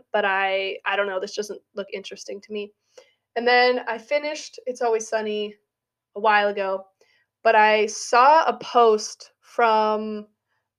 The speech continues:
I think it was Blake Anderson or something. And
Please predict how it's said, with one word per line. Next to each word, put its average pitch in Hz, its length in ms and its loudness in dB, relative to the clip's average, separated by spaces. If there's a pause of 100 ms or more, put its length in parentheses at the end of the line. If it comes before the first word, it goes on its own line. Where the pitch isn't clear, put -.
(160)
I 220 120 -2
think 262 380 -2
it 320 160 -6
was 220 920 2
Blake 214 340 -8
Anderson 196 520 -10
or 190 60 -10
something. 196 460 -10 (640)
And 226 440 2